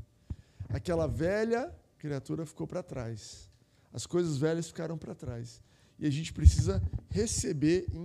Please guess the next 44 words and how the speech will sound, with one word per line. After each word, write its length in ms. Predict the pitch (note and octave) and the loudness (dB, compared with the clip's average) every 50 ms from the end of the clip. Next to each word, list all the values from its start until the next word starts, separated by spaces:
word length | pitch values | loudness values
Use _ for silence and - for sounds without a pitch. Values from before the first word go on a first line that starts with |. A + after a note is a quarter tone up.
| F#3+ - | 0 0
entender 460 | - - F#3+ F3+ F3 E3 D#3+ D#3 C#3+ | 0 -2 -8 -8 -6 -4 -2 -2 -2
isso. 460 | B2+ B2 C#3 D#3 - - - - - _ _ _ _ _ _ | -2 -4 -4 -6 -8 -10 -12 -14 -20 _ _ _ _ _ _
Então, 240 | - F3+ F3+ F#3 F3 - - - - - - | -4 -4 -4 -4 -6 -10 -12 -12 -12 -10 -8
você 360 | D#3 D3+ - - F3+ F#3 F#3 | -6 -6 -2 0 0 0 0
foi 160 | F#3 F#3+ F3+ | 0 0 0
recriado, 640 | F#3 G3+ - - E3 D#3+ D#3+ F3 F#3+ G#3 G3+ C4 - - - - - _ - | 0 -2 -2 -4 -2 0 0 2 2 0 0 -4 -8 -10 -18 -20 -18 _ -6
e 120 | F3+ F3+ | -6 -6
porque 280 | D3 D3+ E3+ D#3+ - A3 | -4 -6 -6 -6 -2 -2
você 240 | G#3+ G3 - G#3 | -2 -2 -2 -2
foi 180 | - F#3+ G3+ G3 | -2 0 0 0
recriado 360 | G3+ G3 G3 F#3+ F#3 F#3 E3 | 0 0 0 0 0 0 0
por 220 | - - E3+ D3+ C#3+ | -2 -4 -2 -2 2
Deus, 480 | D3 E3+ G#3 A#3+ C#4 - - - - - - - _ - | 4 4 4 4 4 2 -4 -8 -12 -16 -20 -20 _ -4
ele 180 | D#3+ E3+ F3 E3 | -4 -4 -4 -6
te 100 | - - | -8 -6
chama 240 | - F#3+ F#3+ G3+ | -4 -2 -2 -2
de 120 | F#3+ G3+ G#3 | -2 -4 -4
filho, 560 | - - - G#3 A3+ A#3 G3+ F#3 D3+ B2 B2 - - - - - - - - | -6 -4 0 2 4 4 4 2 2 0 -2 -6 -10 -10 -8 -6 -6 -6 -6
que 80 | - D#3+ | -6 -6
você 260 | D3 E3 - - F3+ | -4 -4 -4 -4 -2
nasceu 380 | F3 F3+ E3+ - - - G3+ G#3+ | -2 -2 -2 -2 0 0 0 0
dele. 420 | G#3 F#3+ F3+ F3+ E3+ E3+ D#3 F3 - - - - - - - - - - D#3+ | 2 2 4 4 4 2 0 -4 -10 -14 -18 -18 -18 -20 -20 -20 -10 -6 -6
Vamos 120 | D3+ - - | -2 2 4
ler 80 | G3+ | 4
o 60 | G3 - | 4 4
que 80 | - | 2
que 100 | - F#3+ | -2 0
a 40 | F3 | 0
Bíblia 280 | E3 E3+ E3 E3+ E3+ D3 | 2 2 2 2 2 2
diz 180 | C#3+ E3 D#3+ | 0 0 2
a 60 | D#3+ | 2
respeito 420 | D3+ D3 C#3 - - D#3+ D3 - C3 | 2 2 0 -2 -2 -4 -4 -4 -6
disso? 480 | C3 E3+ G3 E3 - - - - - - - - - - - - | -6 -4 -4 -4 -4 -6 -10 -12 -14 -18 -20 -20 -20 -20 -12 -8
Em 160 | D3+ D#3 D3+ | -6 -4 -2
João 460 | B2+ A#2 D3+ F3 G3 G#3 G#3 - - - | 0 2 4 4 4 4 2 -2 -4 -4
um, 320 | E3 F#3 G#3 A#3 A#3 A3+ | -4 -4 -2 -4 -4 -4
doze 360 | F3 D3 E3 F#3+ G#3 F3+ D#3+ | 0 2 4 4 4 4 2
e 20 | A#2 | -2
treze, 420 | - F3+ E3 E3 D#3+ D3 B2+ B2 | 0 2 4 4 4 4 2 -2
bem 160 | A#2 F3 G3+ | -4 -4 -2
básico 440 | A3 F3 D3+ D3+ D3+ D3 - - - | 0 2 2 2 2 0 -2 -6 -10
isso 100 | - C#3+ | -10 -10
aqui, 260 | C3+ - - - - - - - _ - - - - | -8 -6 -6 -6 -6 -8 -10 -18 _ -20 -20 -16 -10
né? 220 | - C#3 D3+ E3 | -6 -6 -6 -6